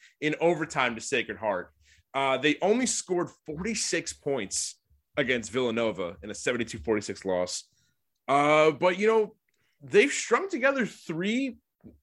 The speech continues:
decent wins against Holy Cross, Fairleigh Dickinson, and Penn, and now they're five and four. Do you think this might just be, you know, they're hitting an easy pocket of the schedule,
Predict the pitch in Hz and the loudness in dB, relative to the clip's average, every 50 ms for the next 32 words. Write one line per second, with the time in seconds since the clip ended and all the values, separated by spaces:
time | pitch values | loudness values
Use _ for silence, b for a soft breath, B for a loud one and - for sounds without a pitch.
0 | _ 156 135 117 104 156 175 196 196 - 233 170 135 147 151 139 160 180 170 143 | _ -14 -14 -10 -6 -2 0 0 0 0 -2 -2 0 2 4 4 4 2 0 0
1 | 135 127 127 - - b b b b b - 165 170 185 208 196 - 165 143 139 | 0 -2 -2 -6 -10 b b b b b 4 6 8 8 6 6 4 4 4 4
2 | 151 160 - - 156 147 156 160 143 - 135 - - 135 127 - 123 120 117 117 | 4 2 2 2 4 4 4 2 2 -2 -2 -2 -2 -6 -6 -6 -6 -6 -6 -6
3 | - - 113 107 107 110 117 b b b b b 143 175 214 247 285 311 226 - | -4 -2 0 0 0 -2 -6 b b b b b 2 4 4 4 4 2 0 -2
4 | - - 175 170 190 202 196 170 156 127 - - - 175 170 143 - - - _ | -4 0 2 4 4 4 2 0 -6 -10 -12 -8 -4 -2 0 0 -2 -4 -10 _
5 | _ _ _ _ _ _ _ _ _ _ _ _ _ _ _ _ _ _ _ _ | _ _ _ _ _ _ _ _ _ _ _ _ _ _ _ _ _ _ _ _
6 | _ _ _ _ _ _ _ _ _ - - _ _ - 196 220 240 233 254 262 | _ _ _ _ _ _ _ _ _ -20 -20 _ _ 0 2 2 4 4 2 0
7 | 226 208 226 220 - 208 202 202 196 180 190 - - - 175 170 160 147 135 147 | 2 2 0 0 2 2 2 2 2 0 -4 -6 -6 -6 -8 -8 -6 -4 0 2
8 | 147 139 131 131 143 139 151 170 170 151 151 139 123 147 156 151 156 151 - - | 2 2 2 2 0 2 2 2 2 2 2 0 -2 -4 -6 -6 -6 -8 -2 0
9 | 131 139 143 - 156 135 120 127 - - - 139 147 156 156 214 220 240 254 - | 2 2 2 0 -4 -6 -6 -6 -8 -4 -2 -2 -2 0 0 -2 -2 -2 -4 -8
10 | - | -12